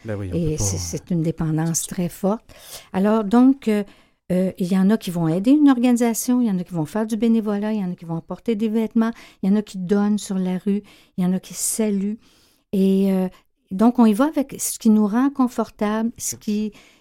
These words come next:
Speaker 2: et, euh, on, tout le monde peut aider, mais de différentes manières. Et puis, si on met tous ces efforts-là ensemble, euh, on va arriver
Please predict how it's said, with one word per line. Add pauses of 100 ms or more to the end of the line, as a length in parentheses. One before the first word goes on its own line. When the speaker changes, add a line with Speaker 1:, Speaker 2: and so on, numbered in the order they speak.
(100)
Speaker 2:
et,
euh, (680)
on, (220)
tout
le
monde
peut
aider,
mais
de
différentes
manières. (600)
Et
puis,
si
on
met
tous
ces
efforts-là
ensemble, (720)
euh,
on
va
arriver